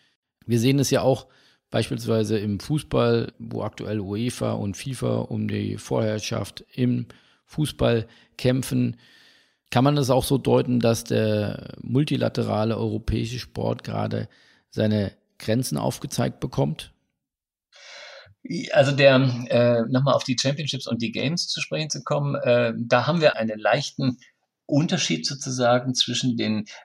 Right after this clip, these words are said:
Speaker 2: äh, nationalen olympischen Komitees, die sehr stark die European Games unterstützen haben, zumindest einzelne nationale olympische Komitees, und den Verbänden. Also die europäischen Verbände haben sich für ein, ein Projekt sozusagen,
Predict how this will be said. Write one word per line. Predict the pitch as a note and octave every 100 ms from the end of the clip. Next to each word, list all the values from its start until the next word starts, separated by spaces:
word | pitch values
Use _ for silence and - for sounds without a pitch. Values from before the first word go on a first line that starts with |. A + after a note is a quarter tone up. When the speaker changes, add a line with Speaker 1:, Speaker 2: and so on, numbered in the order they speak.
| _
Speaker 2:
äh, | A2 A2 G#2+
nationalen | A2 G#2+ A#2+ - C#3 A#2 A#2
olympischen | A2 B2 C3 - A2+
Komitees, | - G2+ - - A#2+ G3 - - - - - _ -
die | A2+
sehr | G#2 A#2
stark | B2 - A2+ A#2 - - - -
die | F2+ F2 F2+
European | F#2 - F#2+ F2+
Games | F2 A2+ E3 - -
unterstützen | - B2+ - C3+ - B2
haben, | B2+ B2+
zumindest | A2+ G#2 - -
einzelne | A#2 B2 C#3+ C3+
nationale | C3 - B2 A#2+
olympische | B2 C3+ C3+
Komitees, | B2+ C3+ C3 - C3+ - - - - _
und | B2 B2+
den | B2
Verbänden. | B2 A#2 B2+ C3 G#2 D2 C#2+
Also | F2 -
die | - F#2 F#2 -
europäischen | - G2 - A2 A2 A2
Verbände | F#2+ E2+ G2 D3 E3 E3 - - _ - -
haben | - A2 A#2
sich | A2+ G#2+ - -
für | - - B2 A#2 A2+
ein, | G#2+ G#2 G2+
ein | F2 G2+ G2+ _
Projekt | F#2+ G2+ - -
sozusagen, | - G2+ G2 F#2+ G2